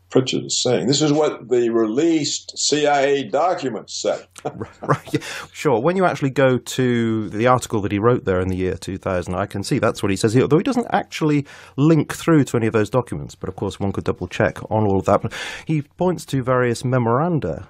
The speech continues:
Speaker 2: Um, let me just have a look at a number of things that are said here. One of the memos, this is June the eleventh, nineteen sixty-five, advised the Vice President of the E E C, uh, Robert Marjolin, quote,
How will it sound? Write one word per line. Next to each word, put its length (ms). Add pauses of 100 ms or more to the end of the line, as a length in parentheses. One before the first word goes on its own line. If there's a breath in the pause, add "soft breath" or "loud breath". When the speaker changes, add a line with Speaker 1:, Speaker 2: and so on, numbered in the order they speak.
(160)
Speaker 2:
Um, 300
let 100
me 80
just 180
have 100
a 40
look 180
at 60
a 40
number 180
of 80
things 220
that 80
are 80
said 260
here. 320 (280 loud breath)
One 160
of 60
the 180
memos, 560
this 160
is 180
June 320
the 80
eleventh, 380
nineteen 260
sixty-five, 720
advised 640
the 260 (380 loud breath)
Vice 400
President 640
of 240
the 400
E 200
E 220
C, 460 (100)
uh, 140
Robert 520
Marjolin, 560 (380 loud breath)
quote, 320